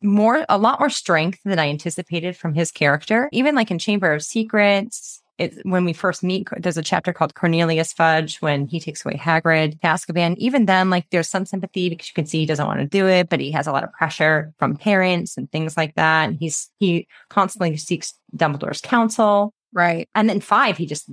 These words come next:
Speaker 1: loses it. So you're just like, "Whoa, you're off the charts on this."
Speaker 2: Well, and I think we kind of feel bad for him in a way because we can tell he's easily influenced and
Speaker 1: Yeah.
Speaker 2: swayed.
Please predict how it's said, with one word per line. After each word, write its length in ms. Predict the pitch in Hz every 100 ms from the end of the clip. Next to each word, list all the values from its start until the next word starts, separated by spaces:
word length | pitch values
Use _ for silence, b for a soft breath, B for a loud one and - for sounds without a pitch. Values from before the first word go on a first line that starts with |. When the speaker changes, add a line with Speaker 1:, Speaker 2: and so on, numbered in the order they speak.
| 135
Speaker 1:
loses 360 | 151 143 143 -
it. 280 | 135 - _
So 120 | -
you're 80 | 180
just 140 | 180
like, 160 | 170 -
"Whoa, 500 | 151 180 165 156 151 147 _
you're 280 | 165 160 151
off 220 | 143 -
the 80 | -
charts 640 | - 127 - - - - _
on 120 | 165 147
this." 100 | 180
Speaker 2:
Well, 200 | 254 254
and 140 | 240
I 80 | 254
think 420 | - 294 214 156 -
we 200 | 220 240
kind 240 | 226 240
of 80 | 240
feel 160 | 247 214
bad 280 | 185 170 180
for 200 | 214 208
him 160 | 214
in 60 | 214
a 60 |
way 220 | 214 214 208
because 400 | 202 196 190 180
we 160 | 190
can 220 | 190 190 180
tell 260 | 180 180
he's 240 | 190 190 170
easily 440 | 175 175 180 180 170
influenced 640 | 160 165 175 170 170 -
and 100 | 160
Speaker 1:
Yeah. 100 | 156 160
Speaker 2:
swayed. 360 | 160 165 208